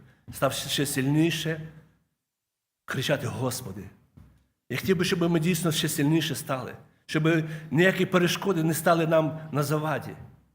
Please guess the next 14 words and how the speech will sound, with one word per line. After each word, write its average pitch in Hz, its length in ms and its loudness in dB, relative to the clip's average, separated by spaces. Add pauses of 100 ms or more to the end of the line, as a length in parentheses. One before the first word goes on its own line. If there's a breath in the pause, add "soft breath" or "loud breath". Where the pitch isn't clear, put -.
(600)
в - 120 -18
пошуках 151 480 0
нашого 123 240 -4
Господа. 131 440 -4 (200 loud breath)
Але 151 200 4
для 147 120 2
цього, 175 220 4
як 147 100 2
я 147 80 2
сказав, 131 680 -2 (200 loud breath)
нам 147 160 4
потрібно 143 340 0
платити 131 260 -4
ціну 117 480 -8